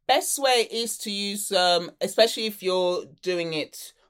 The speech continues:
for a therapeutic reason like this, is the professional home whitening.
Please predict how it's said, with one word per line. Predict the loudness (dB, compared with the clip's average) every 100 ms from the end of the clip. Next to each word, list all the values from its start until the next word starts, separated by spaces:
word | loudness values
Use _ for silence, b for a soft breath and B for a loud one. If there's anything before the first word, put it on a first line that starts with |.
| _ -2
for | 6 8 6 4 -4
a | -4
therapeutic | 0 0 0 -4 -10 -12 -8
reason | -6 -6 -8
like | -8 -10
this, | -4 -2 -2 -8
is | -10 -6
the | -2 -2 -4
professional | -6 -4 -4 -8 -8
home | -6 -8
whitening. | -6 -8 -8 -12